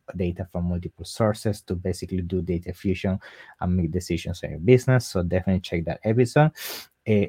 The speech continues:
it's actually available on other platforms, so typical YouTube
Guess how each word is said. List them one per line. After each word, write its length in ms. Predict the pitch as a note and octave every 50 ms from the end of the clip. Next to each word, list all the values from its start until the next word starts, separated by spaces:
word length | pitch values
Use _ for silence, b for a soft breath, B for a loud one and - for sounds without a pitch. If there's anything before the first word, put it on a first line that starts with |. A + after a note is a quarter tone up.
| -
it's 160 | - F#2+ -
actually 300 | - G#2+ G#2+ - - G2+
available 380 | F#2+ F2 F#2+ F#2+ F#2 F#2 F2+ F#2
on 260 | F#2 - - - G2
other 160 | F#2 F2+ E2+
platforms, 520 | E2+ - - B2 A#2 - - A#2+ A2 G2 -
so 100 | F#2 E2+
typical 440 | - - G2 F2 F2+ E2 - D#2+ D2+
YouTube 600 | - - G#2+ G#2 G#2 - G#2+ G#2+ G#2 G2 F#2+ G2+